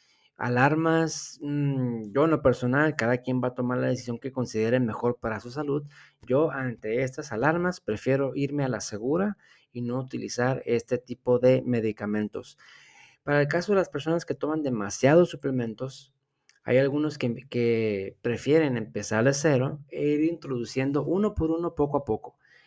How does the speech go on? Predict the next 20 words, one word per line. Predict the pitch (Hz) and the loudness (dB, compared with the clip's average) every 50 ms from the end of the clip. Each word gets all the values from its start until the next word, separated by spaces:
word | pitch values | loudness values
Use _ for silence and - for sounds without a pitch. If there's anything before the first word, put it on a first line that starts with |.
| - - - - _ | -20 -20 -20 -10 _
Empezar | 131 123 120 127 117 104 131 135 131 | -2 0 2 2 2 4 4 2 4
con | - 123 123 | 2 2 2
un | 135 156 | 2 0
suplemento, | 151 - 165 - 175 165 151 131 123 123 - 185 202 233 - _ _ _ _ _ _ - | 0 -2 0 2 2 4 4 4 2 2 0 -2 -4 -4 -6 _ _ _ _ _ _ -2
y | 123 120 | 0 0
esperar | 110 - - - 110 107 110 117 120 117 | 0 -2 -2 -2 0 2 2 2 2 2
dos, | 127 131 127 131 | 2 2 2 2
tres | - 135 131 127 | 2 2 2 2
semanas | - 135 135 131 135 135 139 143 143 143 | 2 0 2 2 2 2 2 0 -2 -4
y | 143 135 135 | -6 -6 -2
ver | 131 135 135 135 135 | 0 0 0 -2 -2
qué | 131 135 135 | -2 -2 0
reacciones | 127 135 135 131 - - 127 127 127 120 - | 2 0 -2 -2 -2 -2 0 0 -2 -2 -4
tiene | _ 120 117 117 113 | _ -2 -2 -2 -2
su | - 113 - | -4 -6 0
cuerpo | - 131 131 127 131 - 147 | 4 4 4 4 2 2 2
en | 143 135 135 | 2 2 2
términos | - 117 117 120 120 120 120 120 113 - | 2 2 2 4 2 2 0 -2 -2 -2
de | 113 107 110 | -2 -2 -2
sintomatología, | - 131 139 139 147 156 151 151 147 - 156 156 151 139 131 120 120 120 131 | 0 -2 -2 0 0 0 0 0 0 2 2 2 4 2 0 0 -2 -2 -6